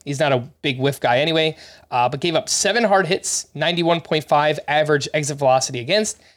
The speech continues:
And now he's up to a three thirty-one E R A, which is still very good, but a one twenty-four whip, well below a strikeout per inning. Um, you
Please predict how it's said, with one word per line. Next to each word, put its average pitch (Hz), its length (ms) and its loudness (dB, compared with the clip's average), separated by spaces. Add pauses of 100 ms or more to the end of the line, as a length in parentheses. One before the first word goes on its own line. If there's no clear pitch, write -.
(240)
And 156 340 -2
now 165 160 0
he's 165 140 -2
up 170 100 -2
to 170 140 0
a 147 180 2
three 214 300 0
thirty-one 170 460 2
E 151 140 0
R 139 160 4
A, 135 240 0 (420)
which 175 120 -4
is 185 80 2
still 254 160 2
very 165 200 2
good, 135 220 -2
but 143 100 2
a 135 40 2
one 175 220 2
twenty-four 151 480 0
whip, 196 280 0 (600)
well 190 180 2
below 175 280 2
a 156 40 2
strikeout 160 440 0
per - 120 -6
inning. 180 420 -2 (340)
Um, 131 300 0
you 131 60 -12